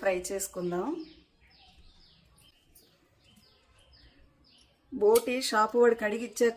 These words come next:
కూడా పైన ఒక బ్లాక్ కలర్ పొరలా ఉంటుందండి. నీరు మరిగించి గనక వేసుకున్నట్లయితే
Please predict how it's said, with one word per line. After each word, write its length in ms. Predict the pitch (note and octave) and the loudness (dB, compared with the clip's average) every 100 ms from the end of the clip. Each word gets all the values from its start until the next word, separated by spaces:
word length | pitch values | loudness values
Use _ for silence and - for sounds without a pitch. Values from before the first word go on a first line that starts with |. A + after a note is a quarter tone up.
| A3+ | -2
కూడా 200 | A3 B3 - | -2 -2 0
పైన 240 | G#3 A3+ A3+ A#3 | 2 2 2 -4
ఒక 100 | A3 F#3+ | -6 -4
బ్లాక్ 240 | G#3 G#3 A3 | -4 -4 -6
కలర్ 220 | G#3+ A3 | -6 -6
పొరలా 300 | G#3+ G#3 A3+ A3 | -4 0 2 0
ఉంటుందండి. 560 | G#3+ G#3 G3 F3+ F#3 G#3+ F4 D#4+ - _ _ _ A3+ | 0 -2 -2 -2 -2 0 -2 -4 -18 _ _ _ -8
నీరు 180 | A3+ A#3+ G#3+ | -6 -4 -4
మరిగించి 360 | A3+ A#3 - A3+ | -4 -6 -4 -4
గనక 160 | A3+ G#3+ | -2 0
వేసుకున్నట్లయితే 840 | G#3+ G#3+ A3+ A3 G#3+ G#3 G3+ C#4 | 0 0 -2 -4 -4 -4 -2 0